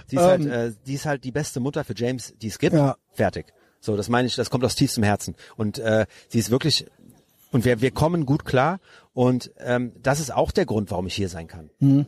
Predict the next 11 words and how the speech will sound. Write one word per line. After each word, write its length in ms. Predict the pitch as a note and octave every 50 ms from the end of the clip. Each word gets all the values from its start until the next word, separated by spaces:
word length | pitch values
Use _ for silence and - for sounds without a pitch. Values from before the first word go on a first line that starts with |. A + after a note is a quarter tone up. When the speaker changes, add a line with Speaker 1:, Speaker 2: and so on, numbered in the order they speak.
| - _ _
Speaker 1:
So, 220 | - A#2 G#2+ G2
weil, 300 | F#2 A2+ A#2+ A#2 B2 B2
weil 200 | A#2 B2 C3 D3
wir 140 | C#3 D3 C3
einfach 360 | A2 A#2 A#2+ A#2 - C3 A#2
klarkommen. 420 | - - D3+ F3+ - A2+ F#2+ F#2 F2+
Sie 120 | - - A#2+
könnte 240 | - D#3+ D#3+ D#3+
auch 40 | C3
sagen, 220 | A2+ C3 B2 B2 - _ _ _ _ _ _ _ _ _ _ _ _ _ _ _
nee, 520 | - B2 C3+ C#3 C#3 C3+ C3+ C3 B2+ B2+